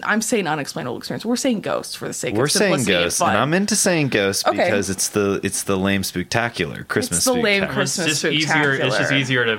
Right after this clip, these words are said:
Speaker 3: classify it all as ghosts.
Speaker 2: It's just, this is,
Speaker 1: Yeah.
Speaker 2: I just wanna, I had to say that disclaimer at the beginning, so all the serious, uh, s-, serious, uh, armchair M Ls can, uh, can, can tune out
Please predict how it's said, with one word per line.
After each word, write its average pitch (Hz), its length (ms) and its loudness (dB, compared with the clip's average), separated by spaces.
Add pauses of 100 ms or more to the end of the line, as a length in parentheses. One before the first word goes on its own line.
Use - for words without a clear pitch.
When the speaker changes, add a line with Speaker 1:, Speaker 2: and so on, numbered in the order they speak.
(120)
Speaker 3:
classify 110 420 -2
it 104 80 0
all 101 100 2
as 95 80 -6
ghosts. 92 300 -6
Speaker 2:
It's 101 100 -4
just, 143 200 0
this 147 200 0
is, 165 160 0
Speaker 1:
Yeah. 170 160 2
Speaker 2:
I 160 40 0
just 185 140 -2
wanna, 185 300 2
I 131 80 2
had 160 200 0
to 185 60 -2
say 170 200 2
that 160 160 0
disclaimer 151 380 0
at 151 80 -2
the 143 80 0
beginning, 110 500 0 (260)
so 110 220 2
all 117 120 4
the 127 80 0
serious, 123 600 2
uh, 95 460 4
s-, - 260 0
serious, 113 540 2
uh, 101 140 4
armchair 98 480 2
M 92 140 0
Ls 92 240 2
can, 87 240 -2
uh, 85 320 2
can, 85 280 -2
can - 260 -6
tune 127 280 0
out 127 220 0